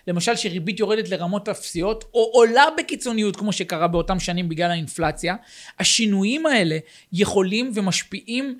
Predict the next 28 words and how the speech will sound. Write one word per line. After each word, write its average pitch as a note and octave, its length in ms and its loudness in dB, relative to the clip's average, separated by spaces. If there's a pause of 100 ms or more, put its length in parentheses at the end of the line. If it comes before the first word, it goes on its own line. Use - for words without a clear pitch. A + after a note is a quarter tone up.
(360)
על F3 140 4
המחירים E3+ 580 -2
בצורה F#3+ 380 -4
מאוד G#3+ 220 -2
קיצונית, G3 480 -6
ועל D#3+ 200 0 (760)
הדעה F#3 360 4
במרכאות G3 580 2
של G3+ 120 2
המחשב, F3 380 0
אם F#3 80 -2
כדאי F3+ 260 2
לקנות G3+ 360 -2
או G3+ 40 4
למכור F#3+ 360 2
ובכמה. D#3 540 -2 (380)
בסדר? B3 300 0 (1000)
ושוק C4 440 2
נדל"ן G#3+ 460 -2
אמריקאי G3 560 -2
שנמצא E3 380 -4
במחסור A#3 680 -2
של F3 180 -2
מ-, E3+ 280 -4 (160)
מיליונים F#3+ 540 2
של A#3 180 0
בתים, D#3+ 600 -4
ביחד G3 540 -4